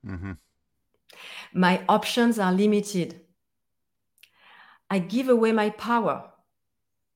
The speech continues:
Speaker 2: There's a lack of power here.
Speaker 1: Right.
Speaker 2: And that's the goal, actually. Awareness is to give you more power. So the goal is actually to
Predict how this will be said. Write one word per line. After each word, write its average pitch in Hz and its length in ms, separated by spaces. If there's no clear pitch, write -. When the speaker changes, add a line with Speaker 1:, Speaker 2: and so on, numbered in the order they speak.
Speaker 2:
There's 196 280
a 190 100
lack 208 280
of - 160
power 277 320
here. 143 340
Speaker 1:
Right. 80 160
Speaker 2:
And 180 480
that's 208 380
the 208 80
goal, 233 260
actually. 160 400
Awareness 240 540
is 226 80
to - 120
give 185 220
you 190 140
more 185 320
power. 185 500
So 185 720
the 208 120
goal 247 240
is 330 300
actually 220 360
to 220 520